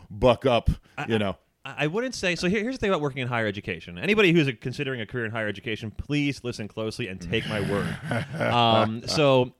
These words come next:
Speaker 2: there is the faculty side and there's the administrative side. The faculty side is, you know, like, your professor, your, your guy who has his P H D in economics or whichever subject he's teaching, a guy that really know, or guy or, or lady who really knows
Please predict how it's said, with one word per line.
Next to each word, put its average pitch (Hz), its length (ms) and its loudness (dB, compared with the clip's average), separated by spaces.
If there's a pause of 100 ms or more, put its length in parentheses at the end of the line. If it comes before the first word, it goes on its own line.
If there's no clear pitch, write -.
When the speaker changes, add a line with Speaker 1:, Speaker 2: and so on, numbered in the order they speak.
(560)
Speaker 2:
there 156 160 6
is 143 120 4
the 131 80 0
faculty 190 480 -4
side 170 400 -4
and 127 100 -6
there's 123 160 -2
the 123 80 -2
administrative 107 600 -10
side. - 380 -18
The 110 100 -8
faculty 175 440 -4
side 113 440 -6
is, 104 260 -6
you 117 60 -8
know, 107 100 -4
like, 110 140 -4
your 131 80 -6
professor, 98 500 -8
your, 104 160 -8
your 120 160 -6
guy 123 300 -6
who 120 140 -12
has 110 240 -14
his 101 140 -16
P 139 200 -12
H 123 240 -8
D 123 180 -8
in 98 260 -8 (800)
economics 120 540 -4
or 117 40 -4
whichever 120 220 -4
subject 113 320 -8
he's 101 120 -12
teaching, 135 260 -6
a 131 40 -6
guy 165 160 0
that 147 60 -4
really 131 140 -4
know, 123 140 -6
or 113 340 -8
guy 104 200 -6
or, 113 180 -8
or 123 120 -4
lady 127 260 0
who 120 60 -6
really 117 200 -8
knows 113 400 -8